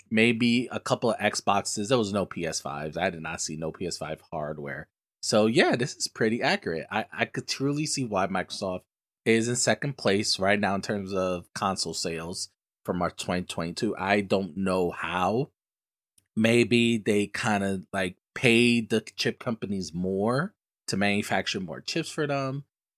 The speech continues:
Maybe it's the fact that they have two consoles, um, the Series S and the Series X, while Sony PlayStation just has the PlayStation five, and Series S's are a little bit more accessible because they're cheaper.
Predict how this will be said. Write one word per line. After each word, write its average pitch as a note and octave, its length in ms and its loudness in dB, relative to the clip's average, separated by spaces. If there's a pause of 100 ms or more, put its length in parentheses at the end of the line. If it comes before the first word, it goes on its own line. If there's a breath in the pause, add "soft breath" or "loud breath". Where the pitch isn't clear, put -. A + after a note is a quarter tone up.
(120)
Maybe A2 880 2
it's G#2 280 -4
the A2+ 100 -2
fact G2 320 -4
that G2 220 -4
they F#2+ 140 -2
have F#2 460 -4
two A#2 200 -6
consoles, C3 920 -2 (440)
um, F#2 460 2
the F#2+ 100 0
Series F#2+ 640 0
S F#2+ 500 2
and A2+ 520 4
the C3+ 80 0
Series D3+ 520 -4
X, D#3 220 -6 (540)
while F2+ 160 4
Sony F#2+ 280 -2
PlayStation F#2+ 600 -2
just F#2+ 240 -4
has F2 280 -4
the - 100 -12
PlayStation F2+ 520 -6
five, G2 520 -6 (400)
and F#2 200 0
Series G2+ 720 2
S's G2 440 2
are F2 160 -2
a F2 60 -2
little F#2 200 -6
bit F#2 160 -2
more E2+ 480 -6
accessible A2 640 -2
because F#2+ 280 -6
they're C#2+ 120 -8
cheaper. A#2 640 -6